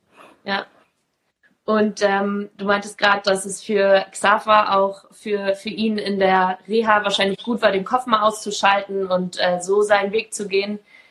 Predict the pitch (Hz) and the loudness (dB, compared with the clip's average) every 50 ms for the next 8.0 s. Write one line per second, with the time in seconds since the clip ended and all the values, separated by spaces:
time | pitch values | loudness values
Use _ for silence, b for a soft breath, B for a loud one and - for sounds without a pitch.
0 | b b b b - 208 190 180 180 180 175 175 180 180 _ _ b b b b | b b b b -2 0 2 2 2 0 -2 -4 -8 -10 _ _ b b b b
1 | b b _ - 202 196 - - 226 240 262 - - - - - _ _ - - | b b _ -4 -4 -4 -2 2 4 4 4 2 -2 -16 -20 -20 _ _ -6 -2
2 | 208 240 - - - - - - - 214 208 202 202 202 - - - 214 208 202 | -2 -2 -2 -4 -12 -18 -10 0 4 4 4 4 2 -2 -6 -8 -4 -4 -2 -2
3 | 190 - 262 254 - - 233 220 220 - 214 208 226 220 214 208 208 208 208 208 | -2 -2 -4 -4 -2 2 2 2 4 2 0 0 0 0 0 2 0 0 0 -2
4 | 202 196 185 220 240 247 240 262 254 - 226 202 226 202 185 214 247 254 - - | -2 0 2 2 2 2 0 -4 -8 -10 -6 -6 -6 -2 0 0 -2 -2 -2 -2
5 | 254 247 220 208 214 202 - - _ _ - 208 185 180 247 247 - - 233 - | 0 0 0 0 -2 -4 -6 -12 _ _ -6 -6 -4 -2 -4 -4 -4 -6 -6 -4
6 | - 233 214 220 208 - - 226 226 220 233 - - 202 202 190 208 208 190 196 | 0 0 0 0 0 0 2 4 4 4 2 0 -2 -2 -2 0 -2 -2 2 4
7 | 208 196 196 196 - - - - - 190 190 196 196 - 196 190 185 185 - - | 4 4 2 0 -2 -10 -16 -12 -8 -8 -8 -8 -8 -6 -6 -6 -6 -6 -8 -20